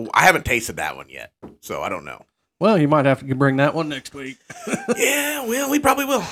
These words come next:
Speaker 2: You know, apple pie, Thanksgiving coming up.
Speaker 1: I know, I know, I know.
Speaker 2: It's
Speaker 1: We
Speaker 2: gotta
Speaker 1: should
Speaker 2: be
Speaker 1: do it.
Speaker 2: good.
Speaker 1: I know.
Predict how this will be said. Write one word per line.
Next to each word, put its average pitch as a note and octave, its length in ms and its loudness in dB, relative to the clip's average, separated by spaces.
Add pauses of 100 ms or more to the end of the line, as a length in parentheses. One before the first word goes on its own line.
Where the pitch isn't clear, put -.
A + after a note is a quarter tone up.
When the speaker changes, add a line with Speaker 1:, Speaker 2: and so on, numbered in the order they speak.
(160)
Speaker 2:
You D4 140 0
know, D#3 240 0
apple G3 320 4
pie, F#3+ 400 6
Thanksgiving F3+ 640 -2
coming F3+ 320 0
up. F#3 460 2
Speaker 1:
I F#3 140 -4
know, D3 460 2
I G2+ 100 -8
know, C3+ 320 -6
I A#2+ 60 -14
know. A#2 160 -8
Speaker 2:
It's C3 80 -10
Speaker 1:
We A#2 60 -8
Speaker 2:
gotta C3 180 -2
Speaker 1:
should - 60 0
Speaker 2:
be C#3+ 60 2
Speaker 1:
do D3+ 280 6
it. D3 80 4
Speaker 2:
good. C3+ 80 -2 (400)
Speaker 1:
I - 40 -14
know. G2 260 -6